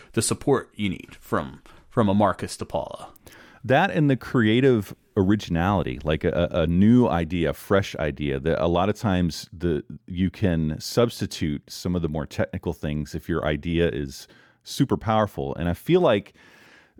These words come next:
Speaker 2: there, unfortunately, has been a lot of unrealistic expectations set by quite a few people giving advice online. I'm not gonna name any names, but, you know,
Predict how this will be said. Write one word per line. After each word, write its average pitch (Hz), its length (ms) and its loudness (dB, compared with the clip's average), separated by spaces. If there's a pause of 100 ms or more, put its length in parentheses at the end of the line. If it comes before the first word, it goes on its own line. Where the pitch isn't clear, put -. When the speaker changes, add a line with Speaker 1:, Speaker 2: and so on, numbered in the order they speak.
Speaker 2:
there, 101 580 2
unfortunately, 113 600 0
has 85 160 0
been 95 260 2
a 85 60 2
lot 90 220 4
of 85 220 0
unrealistic 98 880 2 (140)
expectations 107 1080 -2
set - 460 -2 (160)
by 95 580 2 (280)
quite 104 260 2
a - 40 -4
few 104 200 -4
people 98 480 0
giving 98 320 2
advice 85 540 -2
online. 95 520 0
I'm 90 100 -2
not 90 140 0
gonna 78 160 -2
name 95 380 2
any 104 160 4
names, 107 520 0 (460)
but, 101 360 4
you 120 100 2
know, 101 280 4